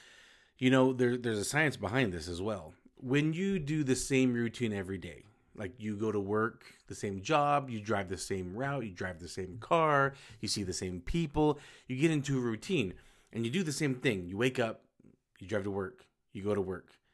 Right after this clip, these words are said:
you're done, you drive home, you say hi to the family, you eat, you watch T V, you watch the same shows every day.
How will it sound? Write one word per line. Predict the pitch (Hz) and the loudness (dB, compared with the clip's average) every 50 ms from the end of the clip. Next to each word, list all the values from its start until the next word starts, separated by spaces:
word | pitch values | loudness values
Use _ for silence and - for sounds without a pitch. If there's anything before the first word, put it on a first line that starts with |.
| _ _ _ | _ _ _
you're | - 101 | -12 -4
done, | 101 117 110 101 92 87 82 87 | 0 0 0 0 -2 -4 -8 -12
you | 98 95 | -10 -6
drive | 104 104 101 92 | -6 -6 -4 -4
home, | 107 113 101 90 82 - _ _ _ _ | -4 -4 -4 -4 -6 -12 _ _ _ _
you | - 95 | -10 -4
say | 104 104 | -2 -2
hi | 95 95 104 98 92 87 82 - _ _ _ _ _ _ _ | 0 0 0 0 -2 -4 -10 -14 _ _ _ _ _ _ _
to | - | -6
the | 107 101 | -6 -2
family, | - 117 104 98 95 87 82 80 - - _ | -2 -2 -2 -2 -2 -6 -8 -14 -16 -18 _
you | 95 101 110 | -12 -10 -8
eat, | 127 135 113 101 - - _ _ | -6 -6 -6 -8 -12 -18 _ _
you | 95 101 | -10 -8
watch | 101 104 104 - | -6 -6 -6 -6
T | - 113 104 | -8 -8 -6
V, | 95 101 | -6 -6
you | 92 87 90 | -8 -6 -8
watch | 92 90 | -8 -8
the | 104 90 | -8 -6
same | 104 104 98 | -6 -6 -6
shows | 90 - 110 101 95 92 | -4 -2 -2 -2 -2 -4
every | 95 87 95 | -4 -6 -4
day. | 95 104 98 87 78 | -6 -6 -6 -6 -8